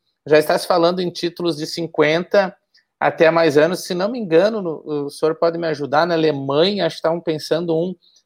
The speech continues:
com, de cem anos ou sem prazo, é, sem prazo de resgate. Isso, então, infinito, imagina, isso era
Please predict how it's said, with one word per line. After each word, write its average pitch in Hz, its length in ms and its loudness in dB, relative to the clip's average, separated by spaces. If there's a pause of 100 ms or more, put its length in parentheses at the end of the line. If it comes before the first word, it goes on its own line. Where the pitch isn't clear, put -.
com, 160 300 -2
de 151 140 6
cem 170 380 0
anos 196 280 4
ou 220 120 2
sem 220 260 -4
prazo, 143 720 0 (100)
é, 139 1080 -6
sem 175 220 -2
prazo 185 300 2
de 202 60 6
resgate. 175 600 4
Isso, 131 200 -8
então, 165 340 2 (220)
infinito, 202 580 0
imagina, 160 500 0
isso 180 640 -4
era 151 480 2